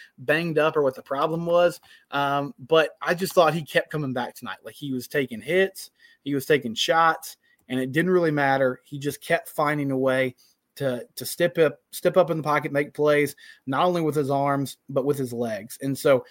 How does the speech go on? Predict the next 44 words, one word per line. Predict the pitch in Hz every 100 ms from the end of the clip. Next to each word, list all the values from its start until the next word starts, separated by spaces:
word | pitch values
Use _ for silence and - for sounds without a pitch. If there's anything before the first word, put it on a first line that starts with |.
| - -
I | 147
was | 190 180
super | 190 170 160
impressed, | 147 127 147 143 127 - 135
um, | 135 131 127 127 -
with | 143 139
the |
game | 135 143 139
that | 127
he | 123
had. | 127 120
The | 123
final | - 180 165
stat | - 160 151
line, | 143 135
twenty-four | - 170 156 160
of | 147
thirty-seven, | 151 143 127 143 139 135 _ - _
three | - 151
hundred | 160 147
and | 131
fourteen | 147 147 147 139
yards, | 135 131 131
two | - 170 156
touchdowns, | 151 135 - 139 131 127 _ _ _
and | 131 131
one | 147
interception. | 135 127 - 131 117 113 101 _ _ -
Uh, | 135
Monty | 147 151 208
Bailey | 160 160 185 156
had | 156
a |
good | 147 160
night | 156 147
as | 127
well. | 143 113
Twenty-three | - 165 175 175 156
carries, | 160 165 156
a | 131
hundred | 156 156 143
and |
twenty-six | 127 160 151 - 147 -
yards, | 147 147 147 143